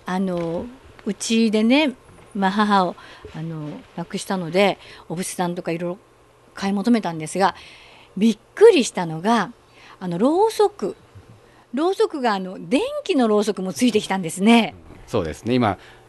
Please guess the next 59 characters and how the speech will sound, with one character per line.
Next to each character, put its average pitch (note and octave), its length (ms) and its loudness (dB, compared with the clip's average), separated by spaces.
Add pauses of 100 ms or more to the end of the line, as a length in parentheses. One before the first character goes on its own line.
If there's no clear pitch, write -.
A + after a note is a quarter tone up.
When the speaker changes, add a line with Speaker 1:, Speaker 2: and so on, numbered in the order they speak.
(160)
Speaker 2:
か - 120 -2
な A#2+ 100 2
り A#2 80 0
多 B2 200 4
い - 20 0
で F#2+ 80 0
す - 80 -12
け - 80 -12
ど D#2 120 -10
ね。 G#2+ 140 0
電 G#2 200 0
池、 G2 140 -4
Speaker 1:
う G#2+ 40 -8
ん。 G#2+ 40 -8
Speaker 2:
電 A2+ 120 0
池 G#2+ 120 -4
式 A2 200 -6
の A#2+ 100 0
ろ G#2+ 120 0
う G#2 60 -2
そ G2+ 100 -8
く F#2+ 100 -12
っ F2+ 40 -8
て - 100 -20
言 D#2+ 100 -10
っ - 20 -20
て、 - 180 -10
エ F2+ 60 -4
ル G#2 120 0
イ G#2+ 60 0
ー - 20 -6
デ A2+ 80 -2
ィ G#2+ 80 2
ー - 20 -2
な D2+ 120 -8
ん D2 40 -12
で C#2 80 -14
す - 80 -20
け - 80 -16
ど C#2+ 100 -16
ね。 A2 240 0
Speaker 1:
う G3+ 40 -14
ん。 - 20 -14 (280)
Speaker 2:
し - 100 -14
か A#2 80 0
も G2+ 120 0
エ F#2+ 60 -2
ル G#2+ 80 0
イ - 20 2
ー - 40 2
デ A#2+ 60 0
ィ - 20 0
ー - 20 0
な F#2+ 80 -2
ん E2+ 60 -6
で、 D#2+ 160 -6
す - 80 -16
ご G#2+ 140 0
い G#2 120 -2